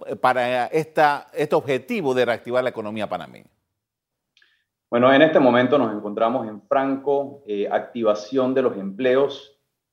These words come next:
Speaker 2: cumpliendo con el, la ley doscientos uno del veinticinco de febrero, en el cual estipula lo que es la activación de los contratos para el pri-, sector primario, secundario y terciario. Y es muy importante mencionar esto porque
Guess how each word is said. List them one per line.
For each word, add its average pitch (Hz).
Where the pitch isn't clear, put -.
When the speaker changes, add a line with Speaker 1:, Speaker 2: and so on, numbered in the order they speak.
Speaker 2:
cumpliendo 143
con 117
el, 104
la 104
ley 120
doscientos 117
uno 120
del 101
veinticinco 107
de 123
febrero, 110
en 113
el 101
cual 107
estipula 127
lo 120
que 120
es 117
la 135
activación 127
de 135
los 113
contratos 123
para 104
el 98
pri-, 104
sector 110
primario, 120
secundario 110
y 113
terciario. 95
Y 147
es 147
muy 196
importante 147
mencionar 120
esto 131
porque 135